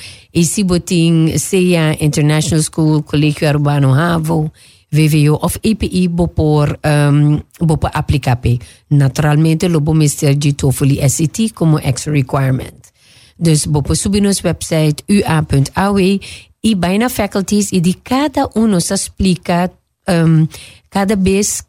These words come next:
que co-, eh, que informação é tá com estúdio que tá dus com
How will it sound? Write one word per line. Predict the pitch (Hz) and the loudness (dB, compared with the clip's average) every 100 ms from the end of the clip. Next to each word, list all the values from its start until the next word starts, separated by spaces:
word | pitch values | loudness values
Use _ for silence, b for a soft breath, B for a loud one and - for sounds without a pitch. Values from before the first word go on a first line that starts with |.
| _ | _
que | 277 254 | -2 -2
co-, | - 254 - | 0 -2 -2
eh, | 190 | -4
que | - 240 - | -4 -2 0
informação | 220 202 180 160 - 160 | -2 0 0 0 0 0
é | 151 | 2
tá | 139 - 165 165 B B _ | 0 -2 -4 -4 B B _
com | - 247 247 247 | -2 0 0 0
estúdio | 190 - 208 196 | -2 -2 -2 -2
que | 185 185 | -2 -4
tá | 185 | -2
dus | 170 165 | -2 -2
com | - - 208 208 | -2 -2 0 0